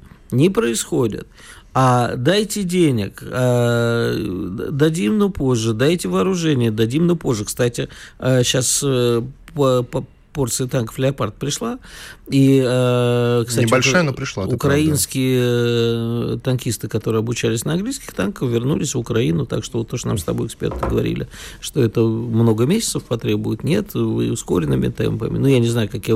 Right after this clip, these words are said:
Speaker 1: результаты будут.
Speaker 2: Я видел, да, тоже, э, и
Speaker 1: Вот.
Speaker 2: статьи об
Speaker 1: И
Speaker 2: этом.
Speaker 1: се-, и сейчас всё будет бросаться на то, чтобы уже что, хоть что-нибудь. Если нет, ну, как бы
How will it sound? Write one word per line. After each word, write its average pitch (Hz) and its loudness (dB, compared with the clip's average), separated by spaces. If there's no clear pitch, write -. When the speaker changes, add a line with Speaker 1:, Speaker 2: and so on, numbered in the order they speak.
Speaker 1:
результаты 113 -4
будут. 107 -2
Speaker 2:
Я 120 6
видел, 98 2
да, 92 0
тоже, 87 -2
э, 85 -4
и - -4
Speaker 1:
Вот. 143 6
Speaker 2:
статьи 104 -2
об 127 0
Speaker 1:
И 151 2
Speaker 2:
этом. 175 0
Speaker 1:
се-, 180 0
и 147 -2
сейчас 135 0
всё 131 0
будет 156 -2
бросаться 127 -2
на 117 -2
то, 120 -2
чтобы 131 -4
уже 127 -2
что, 131 -2
хоть 123 -2
что-нибудь. - -2
Если 123 -2
нет, 202 0
ну, 151 -2
как 131 -4
бы 123 -4